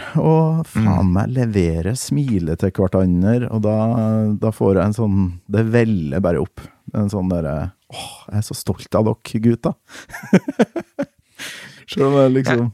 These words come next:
Speaker 1: ja.
Speaker 2: Ja, eller sånne øyeblikk, for eksempel, som, som vi har mange av på Tons, det er den der at du, vi åpner portene klokken ett, folk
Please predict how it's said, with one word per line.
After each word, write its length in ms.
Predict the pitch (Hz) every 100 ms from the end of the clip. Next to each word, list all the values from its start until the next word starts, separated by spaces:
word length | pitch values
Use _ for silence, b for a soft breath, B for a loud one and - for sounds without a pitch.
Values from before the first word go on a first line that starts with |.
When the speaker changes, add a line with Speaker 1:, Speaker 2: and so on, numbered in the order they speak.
| _
Speaker 1:
ja. 120 | 104 131 123 _ _ 143
Speaker 2:
Ja, 120 | 165
eller 160 | 131 139
sånne 260 | 139 117 120
øyeblikk, 240 | 90 95
for 120 | - 113
eksempel, 360 | 107 90 98
som, 280 | 98 101 98 95 B B B
som 100 | 120
vi 40 | 117
har 60 |
mange 220 | 120 110 92
av 60 | 87
på 80 | -
Tons, 300 | 110 131 -
det 80 | 120
er 80 | 117
den 80 | 107
der 160 | 90 87
at 140 | 87 -
du, 260 | 92 95 90 _ _ _ _ _ _ - -
vi 120 | 113
åpner 240 | 92 95
portene 520 | 90 92 - 107 127 107
klokken 220 | 85 92
ett, 160 | 107
folk 260 | - 95 92